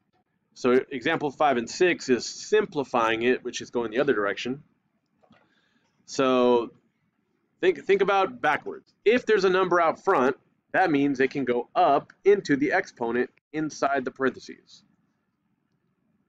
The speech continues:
Does that make sense? Like, if it's out front, you can go backwards. So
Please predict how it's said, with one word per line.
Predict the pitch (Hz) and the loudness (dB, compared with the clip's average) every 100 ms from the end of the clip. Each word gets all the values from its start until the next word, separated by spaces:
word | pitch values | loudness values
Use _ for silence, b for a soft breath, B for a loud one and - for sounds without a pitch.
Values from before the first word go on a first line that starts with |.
| _ _ _ _ _ | _ _ _ _ _
Does | _ | _
that | 101 | -4
make | 117 | -2
sense? | 175 185 175 120 | 0 0 -2 -6
Like, | 107 | -6
if | 113 113 | -8 -4
it's | 120 | -2
out | 113 | 0
front, | 175 180 - _ _ _ | 0 0 -2 _ _ _
you | _ | _
can | 113 | -20
go | 107 | -14
backwards. | 110 139 123 80 - - _ | -4 -4 -4 -16 -20 -20 _
So | 110 101 92 | -4 -2 -4